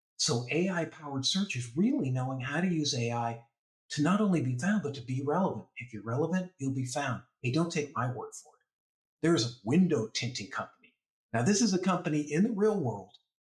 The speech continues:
that actually darkens the windows so people can't see in as well, mostly for privacy, for celebrities, or for other reasons that people have to keep themselves in the car and not necessarily to be seen by other drivers, to keep to themselves.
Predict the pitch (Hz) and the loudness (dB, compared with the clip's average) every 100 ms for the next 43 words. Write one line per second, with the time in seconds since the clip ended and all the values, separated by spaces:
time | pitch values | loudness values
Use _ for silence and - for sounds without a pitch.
0 | _ - 135 151 - 190 170 147 131 139 | _ -6 -6 -6 -2 2 2 0 0 0
1 | 156 - 196 - 262 127 98 98 123 - | 0 0 0 0 0 0 -4 -8 -8 -10
2 | - _ - 175 151 135 160 - 131 123 | -12 _ 0 0 0 -2 -4 -4 -4 -2
3 | - 165 240 269 - 117 - - _ _ | 0 2 4 4 2 -6 -10 -12 _ _
4 | _ 127 123 165 156 147 - 123 127 139 | _ -2 0 -2 -2 -2 -2 0 0 -2
5 | - 135 143 139 147 135 123 139 135 143 | -2 -2 -2 -2 0 0 0 -2 -4 -6
6 | - - _ _ 190 190 214 240 254 131 | -8 -14 _ _ 0 2 2 4 2 2
7 | 120 120 120 123 139 139 139 117 120 - | 0 0 -4 -6 -4 -2 0 0 0 -2
8 | - _ _ 156 - 123 123 - - 147 | -8 _ _ -6 -2 -2 -4 -6 -4 -2
9 | - 123 113 - 123 139 - 113 135 - | 0 0 -2 -2 -2 -2 -2 -4 -4 -6
10 | 143 123 123 123 117 - - 110 117 123 | -2 0 -2 -2 -4 -4 -4 -2 -2 -4
11 | - 160 - 104 107 123 120 170 175 294 | -4 -4 -4 -4 -4 -2 -2 -4 -4 -6
12 | 311 - - - 127 - 123 147 170 175 | -6 -6 -4 -4 -6 -6 -8 -4 -4 -2
13 | - 320 - - - | -2 -2 -4 -10 -18